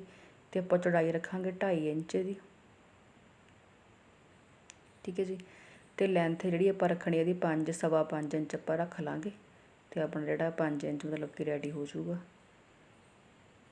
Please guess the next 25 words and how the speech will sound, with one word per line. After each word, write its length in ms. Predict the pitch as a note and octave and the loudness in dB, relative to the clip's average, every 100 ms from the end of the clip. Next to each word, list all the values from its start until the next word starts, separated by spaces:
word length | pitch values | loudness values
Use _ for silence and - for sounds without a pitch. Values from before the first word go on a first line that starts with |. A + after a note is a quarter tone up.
| - | -6
ਠੀਕ 160 | F3+ F3+ | -4 -4
ਹੈ। 60 | G#3+ | -6
ਇੱਦਾਂ 240 | - F3 | -6 -6
ਆਪਾਂ 180 | E3+ E3 | -2 -2
ਢਾਈ 240 | D#3+ F3+ | 2 2
ਢਾਈ 160 | F3 E3+ | 2 0
ਇੰਚ 160 | E3 D#3+ | 0 -2
ਦਾ 80 | D#3+ | -2
ਬਾਕਸ 340 | E3 D3+ - | -2 -4 -6
ਬਣਾ 320 | D#3+ E3+ E3+ D#3 | -4 -4 -4 -4
ਕੇ 200 | G#3 A3 - - - - - - - - - - - - - - - - - - | -6 -6 -10 -20 -20 -20 -20 -20 -20 -20 -20 -20 -20 -20 -20 -20 -20 -20 -20 -8
ਤੇ 60 | D#3+ | -6
ਵਿੱਚੋਂ 340 | E3 D#3+ D#3+ | -4 -4 -4
ਆਪਣੀ 320 | D#3 D#3+ D#3 | -4 -4 -4
ਅੱਧੇ 180 | D3+ D#3 | -2 -4
ਪੌਣੇ 280 | F3 E3+ D#3 | -4 -2 -2
ਇੰਚ 160 | D3+ D#3 | -4 -8
ਦੀ 120 | D3+ | -6
ਜਿਹੜੀ 160 | D3 | -2
ਇੱਦਾਂ 200 | D#3+ D#3+ | -2 -2
ਗੋਲਾਈ 280 | D#3 D3+ D3 | -2 0 -2
ਪਾ 140 | D3 C#3+ | -4 -6
ਦਿੰਦੇ 220 | C3+ C#3+ | -6 -6
ਹੁੰਦੇ 220 | D#3+ D3 | -8 -10
ਆਪਾਂ 280 | D3 - D3+ | -12 -16 -20